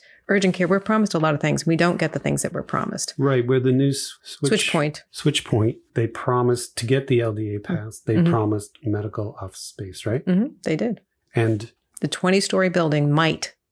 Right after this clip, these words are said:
Speaker 1: might,
Speaker 2: might have it.
Speaker 1: might have it.
Speaker 2: But it's funny, I was doing some research, yeah.
Speaker 1: Mm-hmm.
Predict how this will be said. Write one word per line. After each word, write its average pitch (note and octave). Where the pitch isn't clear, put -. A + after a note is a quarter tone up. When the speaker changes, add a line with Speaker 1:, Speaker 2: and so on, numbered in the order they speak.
Speaker 1:
might, D#3
Speaker 2:
might A2+
have A#2+
it. -
Speaker 1:
might D#3
have C3
it. A1+
Speaker 2:
But C#3
it's -
funny, D3+
I B2
was C3+
doing F#3
some C3+
research, B2+
yeah. F3+
Speaker 1:
Mm-hmm. C3+